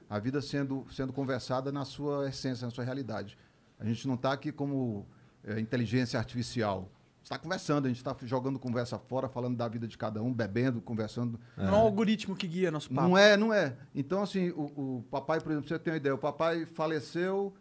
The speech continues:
Speaker 1: com noventa e quatro anos. O papai era um cara, a, uma experi-, é, uma referência pra mim de humor.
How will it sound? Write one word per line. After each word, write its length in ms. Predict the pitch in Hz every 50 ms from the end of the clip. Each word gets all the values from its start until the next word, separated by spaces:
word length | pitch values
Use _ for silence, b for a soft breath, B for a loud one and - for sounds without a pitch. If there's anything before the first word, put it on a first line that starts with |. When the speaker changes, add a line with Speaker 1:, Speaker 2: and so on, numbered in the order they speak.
| - _
Speaker 1:
com 80 | - 135
noventa 420 | 143 151 135 143 185 190 190 196
e 60 | 185
quatro 380 | 170 - 175 170 170 170 151 143
anos. 200 | 131 117 107 95
O 40 | -
papai 260 | 127 123 - 151 156
era 100 | 170 175
um 80 | 170 156
cara, 540 | 170 - 160 156 165 165 170 170 160 165 - -
a, 160 | 127 127 - -
uma 220 | 131 135 139 143
experi-, 380 | 135 135 - 160 151 151 156 -
é, 320 | 139 143 135 131 131 127 123
uma 360 | 127 127 127 127 127 127 120
referência 400 | 127 131 - 139 143 143 143 147
pra 120 | - 139 135
mim 140 | 135 143 147
de 120 | 127 135
humor. 320 | 127 127 127 143 160 165